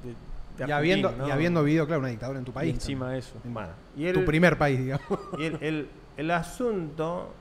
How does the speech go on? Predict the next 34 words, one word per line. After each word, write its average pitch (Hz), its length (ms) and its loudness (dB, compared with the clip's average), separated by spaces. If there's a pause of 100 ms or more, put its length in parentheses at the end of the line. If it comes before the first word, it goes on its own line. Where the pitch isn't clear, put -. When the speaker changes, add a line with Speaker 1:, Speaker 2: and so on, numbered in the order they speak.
(200)
Speaker 3:
es 131 140 -6
que 143 320 -2
después 139 280 0
de - 40 -2
Corea 156 340 0
cambió 123 280 -2
mucho, 135 400 -4
ahora 120 220 0
no 104 80 -4
tiene 110 160 -6
nada 110 180 -4
que 104 80 -6
ver, 113 160 -4
etcétera, 90 360 -10
etcétera. - 320 -16 (680)
Entonces, 196 240 -2 (440)
yo, 180 180 -4
para 160 340 -4
mí, 190 340 -6
este, 123 280 -8
la 127 80 -6
cultura 143 260 -6
coreana 156 320 -4
era 139 180 -4
algo 143 260 -4
que 131 260 -6 (120)
no 135 100 -6
me 135 60 -6
gustaba. 87 400 -10 (400)
Speaker 2:
Claro. 120 280 -6
Speaker 1:
Mm. 123 160 -10
Speaker 3:
Era, 95 640 -6 (160)
era, 98 300 -6 (120)
yo, 117 80 -12